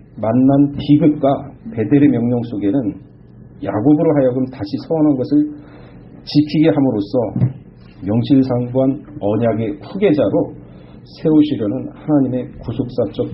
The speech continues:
경륜이 숨어 있던 것입니다. 모세도 그랬죠. 할례를 안 받았는데 아내가 대신 할례를 해줬지 않습니까? 그러면서 하나님의 일을 하기 위해서는 일단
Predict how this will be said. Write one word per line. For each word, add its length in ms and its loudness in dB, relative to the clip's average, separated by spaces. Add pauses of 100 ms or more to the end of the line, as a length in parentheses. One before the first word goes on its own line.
경륜이 400 0
숨어 540 -4
있던 160 -6
것입니다. 420 -14 (840)
모세도 380 4
그랬죠. 340 -2 (1000)
할례를 420 0
안 200 2
받았는데 760 -2 (1700)
아내가 340 4
대신 440 -2
할례를 580 -2
해줬지 360 -4
않습니까? 540 -8 (720)
그러면서 400 4 (760)
하나님의 720 0
일을 380 4
하기 140 -2
위해서는 680 -2 (680)
일단 440 4